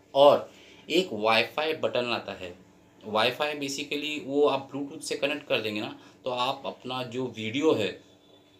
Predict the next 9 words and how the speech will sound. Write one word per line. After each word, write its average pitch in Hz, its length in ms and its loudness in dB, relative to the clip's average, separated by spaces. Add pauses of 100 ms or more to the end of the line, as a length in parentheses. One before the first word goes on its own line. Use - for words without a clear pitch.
(460)
वो 135 200 2 (200)
उससे 139 340 -6 (140)
on 107 140 0
off 131 220 -4
कर 95 140 -2
पाएंगे, - 320 -12 (680)
ठीक 175 180 0
है। 139 140 0 (2500)
अब - 460 2